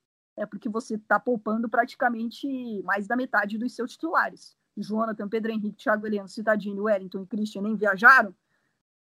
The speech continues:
é, é um sinal do que o Atlético tá pensando daqui pra frente, né?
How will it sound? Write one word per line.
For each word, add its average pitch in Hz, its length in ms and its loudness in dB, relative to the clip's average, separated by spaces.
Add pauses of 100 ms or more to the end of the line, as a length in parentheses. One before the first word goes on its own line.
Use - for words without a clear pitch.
(160)
é, - 300 -8 (160)
é 208 40 4
um 214 140 -4
sinal 240 480 4
do 247 100 -6
que - 100 -10
o 269 60 0
Atlético 247 540 -6
tá 262 100 -6
pensando 254 480 -8
daqui 254 240 -8
pra 277 160 -2
frente, 208 420 -12
né? 190 220 -14